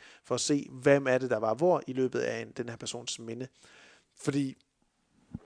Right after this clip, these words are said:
vi ved jo godt, at minder, de er, de er omskiftelige, jo ældre vi bliver, vi husker noget forskelligt. To personer, der har været det samme sted, oplevet den samme ting, kan opleve det på forskellige måder. Og det er jo ikke noget,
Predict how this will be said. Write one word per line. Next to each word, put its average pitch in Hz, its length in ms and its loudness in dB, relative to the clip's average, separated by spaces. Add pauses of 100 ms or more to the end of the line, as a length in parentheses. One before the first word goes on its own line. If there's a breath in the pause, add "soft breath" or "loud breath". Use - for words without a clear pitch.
(160)
vi 135 260 -2
ved 240 160 10
jo 147 80 6
godt, 139 240 10
at 120 140 0
minder, 151 340 4 (140)
de 147 360 10
er, 127 60 4 (220)
de 180 200 -2
er 139 80 6
omskiftelige, 120 680 -2
jo 120 140 -2
ældre 143 240 2
vi 120 100 -4
bliver, 143 260 4 (440 loud breath)
vi 139 140 0
husker 147 380 2
noget 117 140 0
forskelligt. 127 460 0 (320 loud breath)
To 220 160 8
personer, 156 380 6
der 123 100 6
har 117 140 6
været 156 360 8
det 131 100 -2
samme 147 280 4
sted, 151 340 2 (100)
oplevet 147 380 4
den 123 80 -10
samme 143 280 0
ting, 160 240 -6
kan 117 160 -2
opleve 135 320 -2
det 127 100 -14
på - 100 -20
forskellige 127 460 -2
måder. 135 300 4 (640 loud breath)
Og 143 160 2
det 190 80 10
er 202 40 8
jo 170 100 12
ikke 165 160 6
noget, 165 340 6